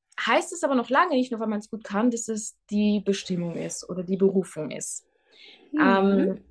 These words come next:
Speaker 1: ja, und irgendwann hat mein Herz dann angefangen, für die Fitnessbranche zu schlagen. Äh, ich bin selber einfach Fitnessstudio gegangen und irgendwann habe ich mich eines schönen Tages in die Langhantel verliebt. Also ich habe dann
Speaker 2: Oh.
Speaker 1: immer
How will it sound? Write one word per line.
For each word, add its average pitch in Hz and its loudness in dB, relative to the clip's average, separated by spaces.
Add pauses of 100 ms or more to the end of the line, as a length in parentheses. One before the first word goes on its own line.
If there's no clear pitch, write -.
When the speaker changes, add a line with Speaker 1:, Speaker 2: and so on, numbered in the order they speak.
(100)
Speaker 1:
ja, 170 4
und - -10
irgendwann 254 4
hat 247 -2
mein 247 2
Herz 233 0
dann 262 -4
angefangen, 233 -2
für 208 2
die 196 -12
Fitnessbranche 254 -4
zu 240 -12
schlagen. 214 0
Äh, 190 -2 (180)
ich - -20
bin - -20 (140)
selber 196 0
einfach 185 -2
Fitnessstudio 226 -2
gegangen 196 -2
und 185 -8 (720)
irgendwann 220 4
habe 208 2
ich 208 -4
mich 202 0
eines 196 0
schönen 202 -2
Tages 202 -4
in 190 -4
die 185 -8
Langhantel 190 -2
verliebt. 175 -6
Also - -16
ich - -4
habe 202 -10
dann 240 4
Speaker 2:
Oh. - 4
Speaker 1:
immer 190 4